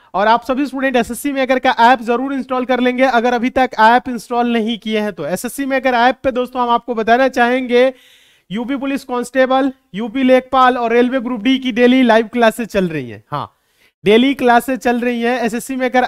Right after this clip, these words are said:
ऐप का लिंक नीचे डिस्क्रिप्शन बॉक्स में है, कमेंट बॉक्स में भी देखेंगे पिन किया हुआ है सबसे ऊपर,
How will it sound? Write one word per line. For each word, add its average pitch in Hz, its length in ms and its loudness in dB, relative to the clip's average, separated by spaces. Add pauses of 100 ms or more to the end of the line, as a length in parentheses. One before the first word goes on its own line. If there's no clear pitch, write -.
ऐप 226 220 4
का 254 120 0
लिंक 247 220 2
नीचे 240 260 -6
डिस्क्रिप्शन 233 260 -8
बॉक्स 240 280 -6
में 254 100 -2
है, 254 160 2
कमेंट 233 340 -2
बॉक्स 240 260 -6
में 247 100 -10
भी 240 80 -6
देखेंगे 240 360 -2
पिन 226 260 -8
किया 240 180 -4
हुआ 247 200 -6
है 262 100 -2
सबसे 214 300 -6
ऊपर, 127 260 -8